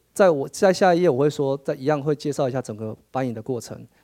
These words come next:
你在设定 migration page 的，要利用 cut over migration page 的时候，它会有一个步骤，会请你输入一个具有相当权限的管理者账号跟密码，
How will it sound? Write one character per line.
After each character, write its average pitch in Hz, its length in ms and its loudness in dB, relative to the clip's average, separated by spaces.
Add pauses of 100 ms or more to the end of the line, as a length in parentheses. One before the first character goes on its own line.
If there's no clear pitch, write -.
你 135 100 -10
在 202 220 0
设 185 340 -2
定 170 180 -6
migration 135 540 -6
page 156 400 -8
的， 120 240 -14
要 175 140 -4
利 170 120 -4
用 165 160 -6
cut 147 120 -6
over 147 260 0
migration 123 420 -8
page 131 280 -4
的 113 80 -6
时 131 40 -6
候， 131 60 -2
它 151 140 -10
会 226 100 2
有 139 160 0
一 208 100 -8
个 - 140 0
步 156 180 -4
骤， 127 320 0 (720)
会 190 140 0
请 - 260 -8
你 139 120 -6
输 151 200 -6
入 147 120 -2
一 131 60 -6
个 127 200 -8 (420)
具 208 260 -8
有 123 120 -10
相 147 240 -6
当 147 140 -4
权 120 200 -10
限 131 140 -6
的 113 60 -8
管 113 160 -4
理 120 80 -10
者 120 100 -8
账 113 180 -8
号 - 360 -10
跟 120 120 -10
密 123 200 -8
码， - 160 -18